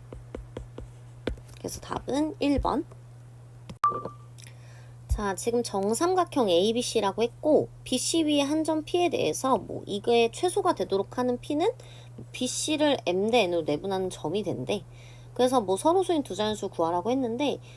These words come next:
이게 지금 좌표가 없는 상태에서 우리가 내분하는 그런 점들을 구하기가 너무 힘들어. 그치?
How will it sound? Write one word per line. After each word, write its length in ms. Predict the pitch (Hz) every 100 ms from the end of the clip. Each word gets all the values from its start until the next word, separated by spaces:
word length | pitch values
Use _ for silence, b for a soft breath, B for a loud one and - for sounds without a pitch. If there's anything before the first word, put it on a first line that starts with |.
| B -
이게 240 | 247 285
지금 720 | - 202 214 220 226 208 143
좌표가 520 | - 196 - - 339 202
없는 260 | 180 202
상태에서 460 | 254 294 320 302 208
우리가 240 | 170 175
내분하는 720 | 156 156 196 302 311 277 233
그런 240 | 196 165 165
점들을 400 | 160 160 185 170
구하기가 500 | - 165 165 160 147
너무 280 | 147 170
힘들어. 460 | 165 302 330 226 131
그치? 400 | 127 - -